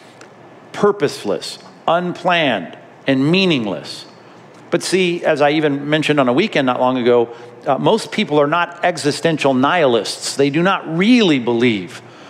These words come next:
and they don't live like, and they won't even admit when pressed, that life and reality is meaningless, unplanned, purposeless,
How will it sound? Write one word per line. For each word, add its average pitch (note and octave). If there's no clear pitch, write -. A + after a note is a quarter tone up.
and D#3
they E3+
don't C#3+
live F#3+
like, G3+
and D#3+
they E3
won't E3+
even C#3
admit C3+
when C3+
pressed, -
that D3
life E3
and C#3+
reality D3
is B2+
meaningless, D#3
unplanned, D#3
purposeless, C3+